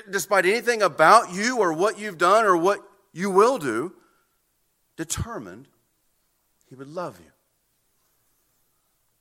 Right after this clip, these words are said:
Now, that is not, that does not meet our criteria for, for what we think love is supposed to be, because love is supposed to be this romantic thing where I love you because of all these things about you. The most amazing thing about God is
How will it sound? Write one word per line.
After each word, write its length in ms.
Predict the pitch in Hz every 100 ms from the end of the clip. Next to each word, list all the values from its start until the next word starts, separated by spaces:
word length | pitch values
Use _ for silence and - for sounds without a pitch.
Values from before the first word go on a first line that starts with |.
| _
Now, 140 | 139
that 160 | 175 196
is 420 | 208 190 160 -
not, 360 | 175 202 196 -
that 120 | 160
does 180 | 180 190
not 380 | 196 185 - -
meet 340 | 147 196 196
our 460 | - 165 165 156 156 - _ _ _ _ _ _ _ _ _
criteria 540 | 147 143 208 185 135
for, 300 | 123 139 131
for 180 | - 127
what 220 | 143 123
we 80 | 139
think 260 | 143 139 110
love 260 | 127 165
is 80 | 135
supposed 220 | - 113
to 40 | 95
be, 60 |
because 200 | 98 117
love 160 | 113 151
is 60 | 135
supposed 200 | 139 123
to 40 |
be 80 | 127
this 160 | 120
romantic 460 | 120 117 135 143 113
thing 260 | - 104 95
where 100 | 98
I 60 |
love 260 | 104 131 135
you 140 | 120
because 260 | 107 107 113
of 80 | 104
all 60 |
these 160 | 113 110
things 160 | 110
about 280 | 98 131 170
you. 180 | 113 82 _ _ _ _ _ _ _ _ _ _ _ _ _ _ _ _ _ _ _ _ _ _ _ _ -
The 80 | 147
most 160 | 147
amazing 220 | 131 131 117
thing 100 | 104
about 220 | 78 76
God 260 | 120 151
is 200 | 95 85